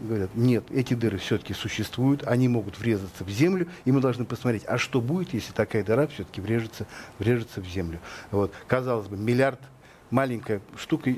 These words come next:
ее не видно, меньше атома, весит миллиард, миллиард тонн.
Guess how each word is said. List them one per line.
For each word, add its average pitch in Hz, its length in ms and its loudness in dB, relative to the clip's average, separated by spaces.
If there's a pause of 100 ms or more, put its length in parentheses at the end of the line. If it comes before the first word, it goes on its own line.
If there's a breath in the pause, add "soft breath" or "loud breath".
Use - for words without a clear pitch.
(120)
ее 127 320 2
не 131 100 4
видно, 139 360 2
меньше 120 360 2
атома, 110 320 -2 (400)
весит 131 340 0
миллиард, 113 360 4 (100)
миллиард 117 400 2
тонн. 156 220 2